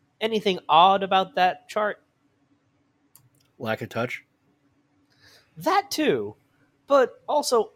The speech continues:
Speaker 1: all four options are some version of hearing and vision.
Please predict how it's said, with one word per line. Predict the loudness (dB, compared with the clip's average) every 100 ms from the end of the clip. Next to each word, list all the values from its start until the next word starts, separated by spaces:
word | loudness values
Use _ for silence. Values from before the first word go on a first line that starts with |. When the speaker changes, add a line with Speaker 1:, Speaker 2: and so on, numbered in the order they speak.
| _
Speaker 1:
all | -2 -2
four | -2 0 2
options | 0 -2 -4 -4
are | -4
some | -4 -4 -4 -6 -2
version | 0 0 -2 -6
of | -6 -8
hearing | -8 -4 -4 -4 -10 -6
and | -4 -2 -4 -6
vision. | -6 -6 -8